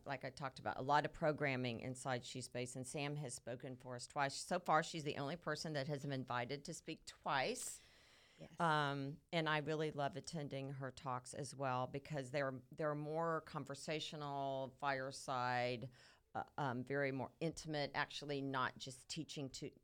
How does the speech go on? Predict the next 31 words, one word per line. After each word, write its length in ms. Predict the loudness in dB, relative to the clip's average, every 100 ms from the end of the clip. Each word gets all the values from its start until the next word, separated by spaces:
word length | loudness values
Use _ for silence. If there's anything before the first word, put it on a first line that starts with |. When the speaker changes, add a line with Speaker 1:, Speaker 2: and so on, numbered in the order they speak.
| -2
Speaker 1:
talking 460 | 8 8 8 2
Speaker 2:
Mm-hmm. 240 | 2 0 -4
Speaker 1:
to 60 | -2
the 80 | 0
women, 480 | 2 2 2 0 -2 0
but, 240 | 0 0 -6 _ -20 -2 6
um, 140 | 6
and 120 | 8 8
I 160 | 8
actually 320 | 8 2 -4
like 320 | -2 -4 -6 -6
listening 340 | -6 -4 -6 -6
'cause 140 | -2
I 80 | -2
still 260 | 0 0 0
have 200 | 0 -2
so 180 | -2 -2
much 400 | -2 -2 -6 -8 _
to 120 | -6 -2
learn. 420 | -2 -2 -4 -6 -8 -18 0 4
Um, 320 | 4 4 -2 -10 -20 -20 _ _
so 360 | -8 2 2 2 -6 _ _ _ _ _ -4
again, 380 | 0 2 2
what 180 | 0 -2
you 120 | -4
do 280 | -4 -2 0
applies 500 | -2 -4 -4 -4 -4
to 140 | -6 -4
everyone. 440 | -4 -6 -6 -8
So 140 | -6
we, 220 | -4 -4